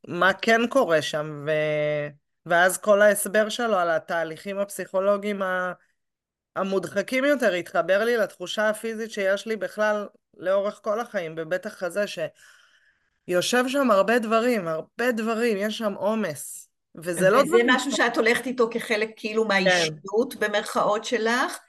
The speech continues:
Speaker 2: וזה מתחבר עם ה-, תראי, זה הקדימה
Speaker 1: כן.
Speaker 2: וזה האחורה.
Speaker 1: בדיוק, ואז הבנתי שהעומס שאני חווה בחזה בערך כל, כל חיי בצורה קבועה, הוא קשור למה שאני חווה בגב, זה לא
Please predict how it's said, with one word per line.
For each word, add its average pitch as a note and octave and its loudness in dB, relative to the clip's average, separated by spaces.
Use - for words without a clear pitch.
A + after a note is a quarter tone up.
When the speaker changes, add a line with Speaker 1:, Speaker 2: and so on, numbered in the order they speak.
Speaker 2:
וזה G#3 2
מתחבר B3+ 2
עם A3+ 0
ה-, G3+ 0
תראי, A#3 0
זה G3 2
הקדימה A#3+ 2
Speaker 1:
כן. G#3 8
Speaker 2:
וזה - 0
האחורה. B3+ 0
Speaker 1:
בדיוק, F3+ 2
ואז B3 6
הבנתי A#3+ 2
שהעומס F#3 -2
שאני F3 -8
חווה F3+ 0
בחזה E3+ -2
בערך E3+ -2
כל, F3+ -2
כל F3 -4
חיי D#3+ 0
בצורה D#3 -6
קבועה, D#3 0
הוא F#3 0
קשור C4 4
למה G3 0
שאני G#3 -4
חווה F3+ -2
בגב, E3+ -2
זה E3 -4
לא B3 -2